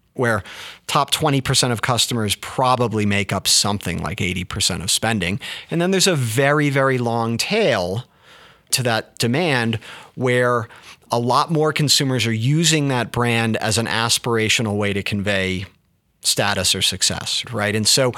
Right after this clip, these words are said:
that's also a way that those brands seed future demand. That person who maybe can only afford a three hundred dollar wallet, maybe someday can afford a three thousand dollar handbag.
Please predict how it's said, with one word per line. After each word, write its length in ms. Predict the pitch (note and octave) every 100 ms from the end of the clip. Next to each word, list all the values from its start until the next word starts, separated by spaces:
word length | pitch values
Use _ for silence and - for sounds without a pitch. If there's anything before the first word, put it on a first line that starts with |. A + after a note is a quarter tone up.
| - - -
that's 200 | F3 G#3
also 280 | G3+ - D#3+
a 60 |
way 220 | C3+ C3
that 160 | B2 A2+
those 200 | B2 A2
brands 360 | - A2+ G#2 -
seed 480 | - F3 C3+ A2+
future 400 | G#2 F3 F3 B2
demand. 440 | G2 D3 F2+ - - - _ _ - - _
That 140 | - G#3
person 340 | - C3 C3
who 100 | B2
maybe 280 | A#2+ A2+ A#2
can 200 | - A#2+
only 180 | A2 G#2+
afford 320 | - G#3+ G3
a 80 | D3
three 480 | - - - C3+ B2+
hundred 180 | A#2+
dollar 300 | A#2 G#2+ A2
wallet, 460 | G#2+ G#2+ G#2 G#2 -
maybe 260 | A2 G#2+ G#2+
someday 380 | - A2+ G#2
can 160 | G2 G#2
afford 280 | F#2+ G#2+ G2+
a 40 |
three 220 | F#2 -
thousand 360 | F3 G#2 F#2+ G2
dollar 240 | F2+ -
handbag. 480 | - G2+ E2 - -